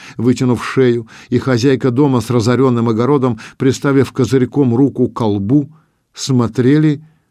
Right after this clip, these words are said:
вслед исчезнувшим мстителям, прислушивались к тишине и молчали, потрясённые развязкой драмы.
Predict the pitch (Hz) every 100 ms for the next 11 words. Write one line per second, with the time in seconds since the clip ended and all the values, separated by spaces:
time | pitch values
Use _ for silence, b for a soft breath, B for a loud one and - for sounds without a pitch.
0 | _ - 120 127 131 123 104 - 123 113
1 | 113 110 - 110 104 - - 127 113 113
2 | 98 95 _ _ _ _ 120 120 - 156
3 | 156 131 113 110 - - 110 - 110 135
4 | 139 - _ _ _ _ _ _ _ _
5 | _ 147 147 131 131 - - 104 101 92
6 | 95 _ _ _ _ - 107 107 95 -
7 | 131 139 139 127 107 87 87 - - 110
8 | 95 92 82 78